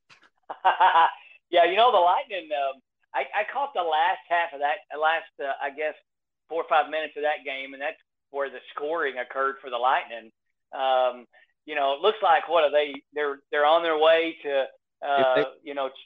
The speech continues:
Speaker 1: trying to win their third in a row. Is that right?
Speaker 2: Yeah, if they
Speaker 1: Third
Speaker 2: win
Speaker 1: Stanley Cup in a row?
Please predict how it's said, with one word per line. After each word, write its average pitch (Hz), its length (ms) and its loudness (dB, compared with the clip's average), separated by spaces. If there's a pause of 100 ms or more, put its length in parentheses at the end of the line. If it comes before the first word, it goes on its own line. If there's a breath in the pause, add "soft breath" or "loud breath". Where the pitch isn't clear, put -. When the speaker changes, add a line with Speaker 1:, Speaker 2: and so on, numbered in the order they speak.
(160)
Speaker 1:
trying 165 180 4
to 156 80 0
win 165 180 -2
their 143 220 -6
third 160 260 2
in 151 80 -4
a 139 40 -6
row. 147 380 2
Is 143 80 -10
that 147 200 -4
right? 151 280 0 (160)
Speaker 2:
Yeah, 123 180 0
if 113 80 -4
they 151 80 -2
Speaker 1:
Third 143 100 -2
Speaker 2:
win 156 80 -8
Speaker 1:
Stanley 156 340 -6
Cup 151 220 -2
in 151 80 -12
a - 20 -10
row? 143 240 -6